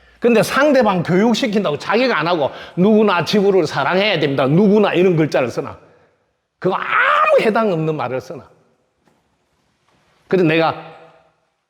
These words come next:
"야, 이분은 도대체 어떻게 해야 도움이 될까?" 지금 지구 살리기 자기가 오늘 뭐 했나 적으라 하니까 "누구나 지구를 사랑하고 누구나 그런 거 해라." 하고 자기는 한 걸 안 적는다는 거지. 자기는 뭐 했냐 보면 한 게 없어.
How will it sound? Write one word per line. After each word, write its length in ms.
"야, 540
이분은 380
도대체 400
어떻게 340
해야 400
도움이 460
될까?" 600
지금 280
지구 280
살리기 380
자기가 300
오늘 200
뭐 160
했나 240
적으라 300
하니까 200
"누구나 460
지구를 380
사랑하고 640
누구나 400
그런 220
거 80
해라." 320
하고 280
자기는 460
한 200
걸 100
안 220
적는다는 520
거지. 300
자기는 380
뭐 100
했냐 180
보면 240
한 140
게 100
없어. 600